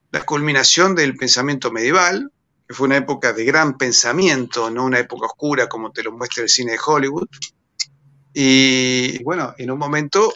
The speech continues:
los europeos se evolucionaron hasta crear la universidad, que ta-, es un poco también la continuación de, del Monte Academo, ¿no? De la, de la Academia Platón, pero,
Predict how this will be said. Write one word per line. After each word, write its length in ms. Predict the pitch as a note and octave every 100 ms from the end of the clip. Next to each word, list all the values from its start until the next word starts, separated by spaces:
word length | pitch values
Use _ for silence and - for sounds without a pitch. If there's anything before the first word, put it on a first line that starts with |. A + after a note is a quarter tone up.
| -
los 140 | B2
europeos 460 | C3 B2 A2+ C#3 D#3
se 80 | D3
evolucionaron 520 | D3 D3+ - C#3+ G3
hasta 200 | F#3 C#3
crear 260 | A#2+ C3+ D3
la 120 | C#3+
universidad, 680 | C#3 C3 A#2+ C3+ C3 D#3 G3 - _ _ _ _
que 120 | - F#3
ta-, 100 | G#3+
es 280 | F#3+ F3+
un 120 | A#3 F3
poco 300 | G3+ D#3 -
también 320 | E3 D#3+ F#3+
la 100 | F#3
continuación 560 | D#3+ C#3+ C3 A#2+ D#3+
de, 360 | D#3 C3+ B2 B2
del 200 | B2 A#2+
Monte 440 | C3 C#3+ B2+ B2 A2+
Academo, 680 | G#2 A#2 E3 F#3 D3 A#2+
¿no? 140 | B2+ C#3
De 120 | A#2
la, 120 | A2+
de 120 | A2+
la 60 | G#2+
Academia 340 | B2 C3 B2+
Platón, 580 | G#2 A2 F3+ F#3 D3+ C3
pero, 300 | A#2+ A#2 A#2